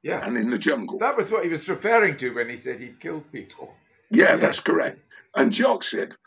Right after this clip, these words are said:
Speaker 2: "You lot, you're all effing cowards." He said, "There's only one of you I'd take into the jungle with me,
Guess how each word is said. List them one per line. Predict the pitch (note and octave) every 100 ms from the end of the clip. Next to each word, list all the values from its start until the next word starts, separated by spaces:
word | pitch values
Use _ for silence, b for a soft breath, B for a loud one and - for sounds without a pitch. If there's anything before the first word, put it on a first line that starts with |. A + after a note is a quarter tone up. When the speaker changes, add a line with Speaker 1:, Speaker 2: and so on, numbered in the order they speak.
| _ -
Speaker 2:
"You | D3 G3
lot, | A2+ - -
you're | A#2+ C#3
all | D3+ A2 G2+ - -
effing | A2 - G2+ -
cowards." | - G2+ E2+ D#2+ D#2
He | -
said, | - C#3
"There's | G#2 A#2
only | G#3 G3+
one | D#3 F3
of | D3 -
you | - - - _ _ _ _
I'd | A#2+ D3 -
take | D3 -
into | B2 G#2+ A2+
the | A2+
jungle | - C3 A2 - G#2
with | G#2+ G2+
me, | A2 G#2